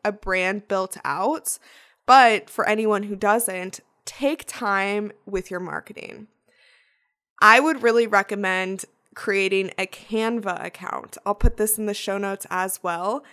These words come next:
So then you can create your graphics in there. I created my podcast logo in there and all of my marketing. I pay for Canva,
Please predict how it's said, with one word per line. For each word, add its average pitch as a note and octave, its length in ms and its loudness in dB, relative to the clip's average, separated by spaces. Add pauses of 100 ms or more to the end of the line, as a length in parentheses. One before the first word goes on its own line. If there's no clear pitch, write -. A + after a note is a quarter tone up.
(180)
So A#3+ 220 2
then A#3 180 0
you A#3 100 -6
can A#3 220 -6
create F#3 580 -2
your G3 140 -2
graphics G#3+ 580 -4
in F3+ 140 -16
there. - 300 -18 (100)
I G3+ 160 2
created G#3 580 0
my F3 140 -6
podcast - 640 -6
logo C4 540 4
in A#3 220 -2
there A3 440 0
and B3 300 0
all G#3+ 200 0
of G3+ 60 -4
my F#3 160 -6
marketing. F#3 640 -6 (640)
I A#3 260 8
pay A3 280 10
for G#3+ 180 -4
Canva, G#3+ 680 -2